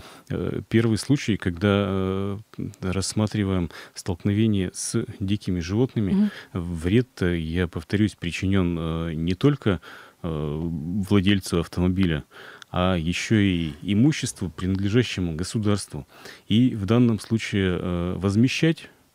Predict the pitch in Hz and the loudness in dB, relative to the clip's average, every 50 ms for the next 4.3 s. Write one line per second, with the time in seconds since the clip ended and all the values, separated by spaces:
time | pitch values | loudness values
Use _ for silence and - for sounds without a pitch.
0 | - - 104 92 - 92 85 - - - _ _ _ _ _ _ _ _ _ _ | -2 -2 -2 0 0 -2 -4 -4 -10 -20 _ _ _ _ _ _ _ _ _ _
1 | _ _ _ _ - 85 92 92 92 82 - - - - - - - - - - | _ _ _ _ -2 0 4 4 4 2 2 -6 -20 -20 -20 -20 -20 -20 -20 -20
2 | - _ _ _ _ _ _ - - 73 78 78 80 78 62 - - 92 92 104 | -20 _ _ _ _ _ _ -10 -8 -8 -6 -6 -8 -8 -8 -8 -8 -4 -2 -2
3 | 101 - - 95 95 95 95 - - - - 80 78 80 78 78 80 73 73 78 | -2 -2 -2 0 2 2 2 0 -4 -8 -6 -6 -6 -6 -6 -6 -6 -4 -2 2
4 | 82 98 127 175 170 | 4 4 4 4 4